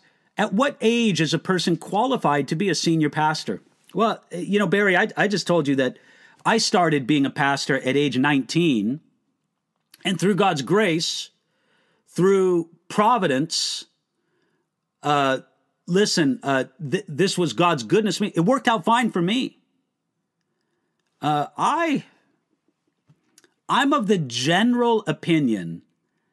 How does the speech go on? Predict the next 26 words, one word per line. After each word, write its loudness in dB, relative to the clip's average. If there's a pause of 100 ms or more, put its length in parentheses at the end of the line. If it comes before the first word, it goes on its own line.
(560)
that -2 (480)
many 2
people 0
can -2
begin 0
young 0
in 0
ministry -2
of -8
some -8
kind. -16 (920)
And 0
as 0
far 2
as -2
being 0
a 0
senior 0
pastor, 0
I 2
wouldn't 0
put 0
an 0
age 0
on 0
it. -6